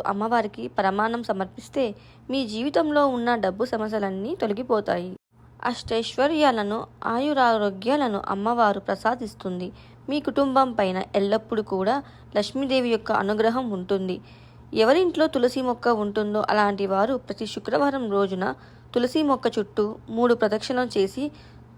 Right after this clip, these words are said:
తులసి చుట్టు మీద నుంచి రెండు చుక్కల పచ్చి పాలను చిలకరించండి. ప్రతి శుక్రవారం,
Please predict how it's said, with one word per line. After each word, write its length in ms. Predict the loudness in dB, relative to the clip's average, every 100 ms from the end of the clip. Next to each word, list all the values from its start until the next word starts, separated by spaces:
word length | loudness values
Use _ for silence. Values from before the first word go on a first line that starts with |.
| -2
తులసి 280 | 2 2
చుట్టు 320 | 2 0 -2 0
మీద 220 | 2 2
నుంచి 300 | 0 -2 0
రెండు 240 | 2 2 0
చుక్కల 360 | -2 0 2
పచ్చి 340 | 2 0 -2 0
పాలను 380 | 2 4 2 -2 -8
చిలకరించండి. 760 | -2 2 2 0 -4 -6 -6 -10 -14 -20 -20 -20 -14
ప్రతి 240 | -6 0 0
శుక్రవారం, 600 | 0 0 4 6 4 2